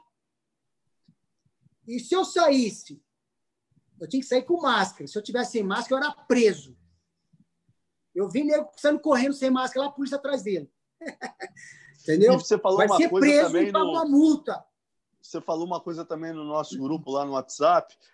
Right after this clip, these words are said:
Speaker 2: né, que vocês eram obrigados a usar, além da máscara, o óculos, né? Eu, eu fiquei bem impressionado com essa, com essa informação
Speaker 1: É,
Speaker 2: que
Speaker 1: o
Speaker 2: você deu.
Speaker 1: óculos te previne, porque se o cara espirra ou tosse ou faz alguma coisa, quer dizer, a gotícula pega no olho e você já era.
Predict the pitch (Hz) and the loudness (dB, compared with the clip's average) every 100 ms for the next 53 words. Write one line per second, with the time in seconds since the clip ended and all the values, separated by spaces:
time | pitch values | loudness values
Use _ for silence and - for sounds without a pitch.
0 | _ - 151 156 - 151 139 143 165 151 | _ -2 -2 -2 -6 -8 -8 -8 -8 -4
1 | 160 160 143 143 151 143 143 151 147 143 | -4 -4 -6 -2 -2 -4 -6 -4 -4 -4
2 | 185 214 180 156 160 185 - 185 202 160 | -8 -8 -6 -6 -6 -8 -8 -10 -6 -4
3 | 151 - 135 117 123 135 135 143 131 - | -4 -6 -14 -12 -12 -10 -8 -8 -10 -10
4 | 147 143 165 170 175 175 151 156 147 156 | -8 -6 -8 -8 -8 -6 -2 -4 -4 -14
5 | 147 - 147 131 117 - 127 - - 135 | -12 -8 -4 -4 -8 -10 -12 -12 -8 -6
6 | - 254 214 214 226 269 311 - 214 - | -4 -2 -2 0 2 2 0 -4 -10 -16
7 | 277 285 330 226 285 247 220 214 - 240 | -14 -10 -10 -4 -4 -4 -8 -16 -12 -10
8 | 302 285 254 226 208 - - 233 226 185 | -8 -4 -4 -4 -10 -16 -10 -8 -6 -6
9 | 185 - 190 214 202 190 175 170 170 190 | -8 -6 -2 0 -2 -4 -6 -6 -6 -6
10 | 175 165 160 143 208 269 208 139 135 _ | -8 -8 -12 -10 0 2 2 -2 -14 _
11 | _ _ _ 220 208 185 190 156 _ _ | _ _ _ -2 -2 2 2 2 _ _
12 | _ 208 214 240 226 - 285 - 269 269 | _ -8 0 0 0 -2 -2 0 0 2
13 | 277 269 254 294 - 320 320 349 320 339 | 0 2 2 2 -2 -8 -6 -4 -2 -4
14 | 320 156 | -8 -12